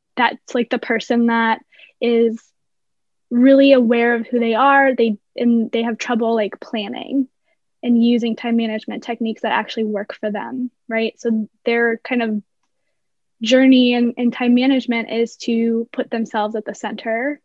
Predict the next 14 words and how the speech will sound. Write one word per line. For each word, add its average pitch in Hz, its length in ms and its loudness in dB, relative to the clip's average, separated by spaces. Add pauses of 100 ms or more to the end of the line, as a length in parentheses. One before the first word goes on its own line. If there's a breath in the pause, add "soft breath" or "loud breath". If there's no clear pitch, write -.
(520)
and 240 220 -2
figure 233 240 -2
out 220 180 -2
what - 200 -4
techniques 214 500 -10
really 220 320 -2
do 214 160 -4
work 202 300 -8
for 220 100 -8
them 220 400 -6
and 233 100 -8
who 214 200 -6
they 214 140 -6
are. 202 180 -10